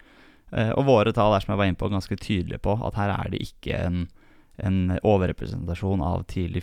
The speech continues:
fysisk utviklet jenter. Det vi derimot, eh,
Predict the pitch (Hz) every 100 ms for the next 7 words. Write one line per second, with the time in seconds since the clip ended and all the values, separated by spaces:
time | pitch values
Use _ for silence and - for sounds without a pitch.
0 | 95 85 - - - - 90 87 - -
1 | 92 95 90 - 165 143 107 101 101 98
2 | 87 87 90 92 - - 104 92 90